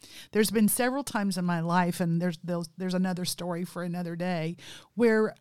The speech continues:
I simply wasn't paying attention until somebody really shook me lovingly by the shoulders, metaphorically, and said,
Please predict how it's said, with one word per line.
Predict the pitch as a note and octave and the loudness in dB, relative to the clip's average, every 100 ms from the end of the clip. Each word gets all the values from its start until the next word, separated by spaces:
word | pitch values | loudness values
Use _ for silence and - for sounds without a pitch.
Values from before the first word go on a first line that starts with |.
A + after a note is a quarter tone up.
| - | -6
I | A3 | -2
simply | G#3 - - - B3 B3 A3+ F#3+ F3 E3 - _ - | -2 -4 -6 0 2 2 0 0 -2 -6 -16 _ -4
wasn't | F#3 G3 A3 A3 A3 C3 | 0 4 6 4 0 -2
paying | - F#3 F#3 F3+ | -4 0 0 0
attention | E3 - F3+ F3 D#3+ D3+ - | -2 -2 0 0 -2 -6 0
until | F#3 - G#3 F3+ | 0 0 -2 -2
somebody | - - G3 F#3 D#3+ D#3+ E3 | -2 0 2 2 0 -2 -4
really | D#3+ G3 A3+ A#3+ B3 B3 B3+ A#3 A3 G3+ | -6 -8 -4 0 2 2 4 4 4 2
shook | - G#3+ F#3+ - | 2 0 -2 -2
me | F3+ | -2
lovingly | F3 E3+ F3 F3+ E3+ E3+ | 0 0 0 0 0 -4
by | D#3+ D3+ | -4 -4
the | D#3 | -2
shoulders, | D#3+ - F3 F3 E3 E3 | -4 -2 -2 -4 -4 -4
metaphorically, | E3+ E3+ E3 E3+ F#3 - F#3 | -2 -2 -6 -6 -10 -6 -2
and | F3+ D#3+ | 0 -2
said, | F3+ D#3+ | -4 -6